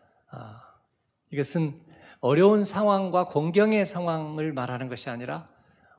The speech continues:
우리들의 삶의 기본 리듬이 되는 거예요. 기본 리듬이. 예, 하나님은 그렇게 자신을 나타내시고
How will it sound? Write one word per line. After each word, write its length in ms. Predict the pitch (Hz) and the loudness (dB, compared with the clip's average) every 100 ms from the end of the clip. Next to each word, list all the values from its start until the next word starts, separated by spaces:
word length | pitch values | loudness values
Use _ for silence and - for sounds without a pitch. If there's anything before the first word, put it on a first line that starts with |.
| _ | _
우리들의 380 | 147 156 170 170 | -4 -2 0 0
삶의 400 | 165 190 185 190 | 0 -4 -2 -2
기본 300 | 185 190 185 | 0 0 0
리듬이 600 | 165 175 202 190 190 185 | 0 0 0 0 -4 -6
되는 240 | - 147 | -4 -4
거예요. 400 | 139 117 101 - - - - | -2 -4 -6 -8 -14 -20 -16
기본 300 | 139 147 131 | -8 -6 -6
리듬이. 440 | 120 120 110 120 _ _ _ _ _ _ _ - | -8 -10 -14 -16 _ _ _ _ _ _ _ -16
예, 80 | |
하나님은 520 | 139 185 190 190 196 180 | -4 0 2 2 2 0
그렇게 600 | 165 156 - 156 143 - - _ _ _ _ _ _ _ _ _ _ _ _ | -2 -2 0 0 0 -6 -18 _ _ _ _ _ _ _ _ _ _ _ _
자신을 400 | - 135 - 143 | -12 -8 -4 -4
나타내시고 960 | 127 117 - 143 110 - 120 143 214 - | -2 -2 -2 -6 -4 -8 -6 -6 -8 -12